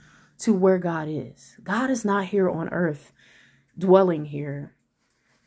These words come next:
His spirit is dwelling in us, but hi-, his throne is not here. He's in heaven.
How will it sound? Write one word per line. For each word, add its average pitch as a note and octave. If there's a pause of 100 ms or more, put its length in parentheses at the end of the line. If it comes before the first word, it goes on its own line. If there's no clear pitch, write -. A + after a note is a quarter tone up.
(120)
His A#3+
spirit B3+
is F#3
dwelling F3
in G#3+
us, C#3+ (360)
but G#3+
hi-, C4+
his A#3+
throne B3+
is G3
not F3+
here. - (400)
He's D4+
in F3
heaven. -